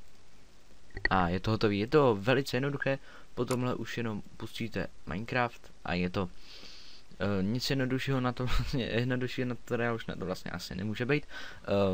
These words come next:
tak vám takhle říkám a teď se vrátíme zase zpátky do Minecraftu. Takže jsme tu zpátky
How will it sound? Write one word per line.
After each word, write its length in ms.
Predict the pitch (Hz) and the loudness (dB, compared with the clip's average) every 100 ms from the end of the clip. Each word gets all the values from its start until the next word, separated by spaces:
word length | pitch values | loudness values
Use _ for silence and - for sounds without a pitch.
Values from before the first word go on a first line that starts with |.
| 95 92 - | 2 -2 -2
tak 140 | 117 | 0
vám 140 | 113 | 2
takhle 220 | 107 101 120 | 0 2 2
říkám 320 | - 151 147 | 4 4 4
a 260 | 110 107 104 - - - | 6 6 6 2 -12 -6
teď 140 | 127 | 0
se 120 | - | 4
vrátíme 540 | 127 120 117 123 117 110 | 6 6 6 4 2 0
zase 300 | 107 110 113 | 0 -2 0
zpátky 320 | 110 110 - 98 | 2 4 4 2
do 80 | |
Minecraftu. 580 | 104 113 101 101 - 92 - - - - - - - - - - - - - - - - - - | 2 2 2 0 0 -2 -2 -10 -10 -10 -10 -10 -10 -10 -8 -8 -8 -8 -10 -8 -8 -6 -6 12
Takže 340 | 165 175 139 101 | 12 12 12 10
jsme 240 | - 156 | 8 4
tu 120 | 180 | 4
zpátky 560 | 180 208 - 160 180 | 4 -2 2 2 4